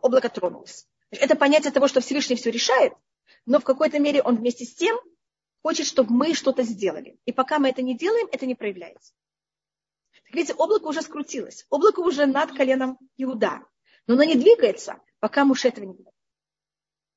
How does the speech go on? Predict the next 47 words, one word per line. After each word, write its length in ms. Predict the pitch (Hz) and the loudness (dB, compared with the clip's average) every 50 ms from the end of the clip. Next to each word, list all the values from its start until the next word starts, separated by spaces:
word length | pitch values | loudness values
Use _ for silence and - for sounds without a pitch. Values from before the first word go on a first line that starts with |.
| _ _ _ _ - - - - - | _ _ _ _ -20 -20 -20 -12 -8
Это 160 | - 233 269 | -2 2 2
одно 140 | 269 254 294 | 4 6 6
из 80 | 294 269 | 4 4
вещей, 180 | 262 247 311 | 2 0 -2
почему 220 | 294 269 - - 285 | -2 -2 2 2 4
мы 40 | 269 | 4
должны 200 | 269 254 277 269 | 4 4 4 4
молиться. 380 | 262 277 302 359 - - - - | 2 2 2 2 0 -2 -4 -12
Всевышний 300 | - 240 247 240 262 247 | -10 -8 -6 -4 -4 -2
все 120 | - 254 | 0 0
равно 180 | 233 240 294 330 | 0 2 0 0
нам 120 | 339 311 | -2 -2
все 160 | - - 185 | -4 -6 -10
дает. 260 | 165 160 151 - - _ _ _ _ _ _ _ _ _ _ _ - - _ | -10 -10 -12 -12 -14 _ _ _ _ _ _ _ _ _ _ _ -20 -12 _
Но 80 | - 220 | -2 0
если 240 | 226 285 277 - 269 | 2 2 2 2 4
мы 80 | 269 | 4
не 80 | 262 262 | 4 4
помолимся, 500 | 262 262 254 269 359 392 359 269 - 175 | 4 2 2 2 2 2 0 -2 -4 -8
так 100 | - 196 | -4 0
мы 80 | 233 233 | 0 0
это 140 | 226 - | 0 -2
не 80 | 226 226 | -4 -4
получим. 460 | 220 262 294 339 349 - - - - - | -2 -2 -4 -4 -6 -8 -12 -16 -16 -6
Это 160 | - 220 254 | -2 0 2
вот 120 | 262 262 - - | 2 0 -2 -2
как 100 | - 254 | -2 -2
будто 160 | 233 277 - | 0 0 0
будет... 340 | 262 226 269 262 269 262 - - _ _ _ _ _ _ _ _ _ - | 0 0 2 2 2 0 0 -4 _ _ _ _ _ _ _ _ _ 0
Мы 120 | 240 269 | 2 2
тогда, 440 | 262 269 240 220 254 262 262 254 - _ _ _ | 2 2 2 2 0 0 0 -2 -6 _ _ _
э, 140 | - 202 196 196 | 0 2 2 2
если 280 | 196 240 262 - 269 | 2 0 -2 -2 -4
Всевышний 360 | 240 - - 226 277 - - 247 | -8 -8 -6 -6 -4 -2 0 0
нам 60 | 240 | 0
это 140 | 233 233 240 | 0 2 2
дает 260 | 214 233 220 226 208 | 2 2 2 2 0
без 160 | 185 - 214 | -2 -6 -10
того, 220 | - - 233 233 247 | -8 -8 -8 -8 -8
что 160 | - - 214 | -8 -8 -6
мы 100 | 226 208 | -6 -6
попросили, 580 | - 208 - 220 220 - - 539 466 254 - _ _ _ _ - - - - - _ _ | -8 -10 -12 -12 -14 -6 -2 0 0 0 -2 _ _ _ _ -20 -20 -20 -20 -20 _ _
или 140 | - 254 247 | 2 4 4
как-то 300 | 240 - 269 269 - 262 | 4 2 0 0 0 -2
что-то 260 | - - 269 247 247 | -2 0 -2 -2 -2
сделали 380 | 220 202 196 240 220 202 202 202 | -2 -2 0 0 0 0 0 -2
свое, 500 | - - - 226 233 247 311 392 466 | -6 -6 -4 -2 -2 0 0 0 -2